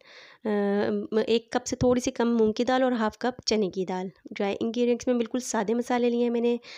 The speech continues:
वन एंड हाफ च-, टीस्पून मैंने सुरख मिर्च ली, हाफ टी स्पून हल्दी और वन टीस्पून नमक। अच्छा जी, यहाँ पे मैंने चिकन के तीन पीसेस बिल्कुल छोटे से, जो बिल्कुल बोनलेस होते हैं, वो लिए हैं। हल्की फुल्की अगर हड्डी आपके पास बोनलेस नहीं है, तो आप चि-, अ, हड्डी वाला भी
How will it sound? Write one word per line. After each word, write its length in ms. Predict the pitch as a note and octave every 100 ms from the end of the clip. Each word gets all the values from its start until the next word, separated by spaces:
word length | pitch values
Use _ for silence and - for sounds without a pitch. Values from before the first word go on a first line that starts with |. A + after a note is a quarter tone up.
| - -
वन 140 | A3+ A#3
एंड 140 | A#3
हाफ 220 | A3+ A3 - - - -
च-, 60 |
टीस्पून 560 | A#3 A3 A#3 - A#3 A3
मैंने 180 | A3 A3+
सुरख 240 | G#3+ G#3+
मिर्च 240 | A#3+ B3
ली, 160 | B3 B3
हाफ 260 | B3 A3 -
टी 100 | A3
स्पून 260 | - A3+ A3+
हल्दी 300 | G#3 G3+ B3
और 160 | B3
वन 180 | G#3+ A3
टीस्पून 420 | A3 G#3 - A#3
नमक। 380 | C4 A3 F#3+ F3 _ - - - -
अच्छा 180 | A3+
जी, 100 | A#3
यहाँ 200 | A#3+ A#3+
पे 100 | A#3
मैंने 200 | A#3+ A#3+
चिकन 280 | A#3+ A#3 A#3
के 100 | A#3
तीन 220 | B3 A#3
पीसेस 380 | A3+ A#3 A#3 -
बिल्कुल 240 | A3+ A3 A#3+
छोटे 300 | A3+ G#3+ A3
से, 120 | A#3
जो 140 | A#3+
बिल्कुल 340 | G#3+ A3 A#3+ A#3
बोनलेस 440 | G#3+ G#3 A#3 -
होते 200 | A#3 A#3
हैं, 80 | B3
वो 180 | G3+ G3+
लिए 260 | A3 B3
हैं। 220 | B3+ B3+ B3+ - - -
हल्की 220 | A3 A#3+
फुल्की 260 | B3 A#3 A#3+
अगर 140 | A#3+
हड्डी 260 | A3+ G3 A#3+
आपके 200 | A#3 A#3
पास 180 | A#3
बोनलेस 400 | A3 G3+ G#3 A#3+ A#3+
नहीं 100 | A#3
है, 60 |
तो 80 | A#3
आप 180 | A3+ A3+
चि-, 220 | - A3+
अ, 120 | A3+
हड्डी 340 | G#3+ F#3+ G3 G#3+
वाला 180 | G#3+
भी 300 | G3+ A#3 D#4+